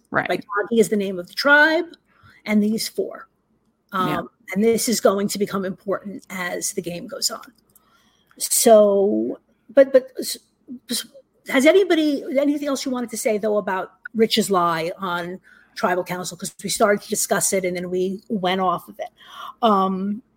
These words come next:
Speaker 2: uh, yeah, he kinds of bobs it off. I said, "Well, does he lie?" Because I'm looking at what he says. He says, "People do stuff together, like me and Rudy, and, you know, and, and Sean and Dirk go fishing or whatever.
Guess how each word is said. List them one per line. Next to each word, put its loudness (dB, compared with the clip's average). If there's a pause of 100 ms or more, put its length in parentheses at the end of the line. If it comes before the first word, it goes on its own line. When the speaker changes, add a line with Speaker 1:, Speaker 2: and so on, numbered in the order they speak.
(160)
Speaker 2:
uh, 4
yeah, 8
he 0
kinds 4
of 4
bobs 6
it 8
off. 4
I 2
said, 2
"Well, 8
does 4
he 6
lie?" 6
Because -2
I'm 2
looking -2
at -2
what 0
he 2
says. -2 (340)
He 4
says, 2 (160)
"People 4
do 2
stuff 4
together, 4
like 2
me 0
and -6
Rudy, 2
and, -8
you -8
know, -10
and, -12
and -10
Sean -8
and -4
Dirk -6
go -10
fishing 0
or 4
whatever. 4